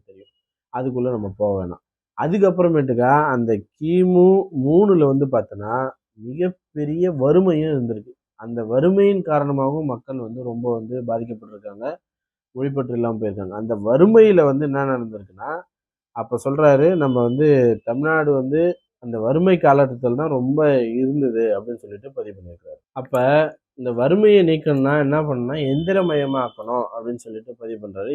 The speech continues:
எந்திரமயமாக்கி வறுமையை நீக்கிறதுக்கு ஆலைகளை உருவாக்கணும். அதுல வந்து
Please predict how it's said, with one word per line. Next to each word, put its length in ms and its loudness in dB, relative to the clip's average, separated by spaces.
எந்திரமயமாக்கி 1080 -4
வறுமையை 380 -6
நீக்கிறதுக்கு 760 -8
ஆலைகளை 500 0
உருவாக்கணும். 600 -4
அதுல 340 -6
வந்து 240 -8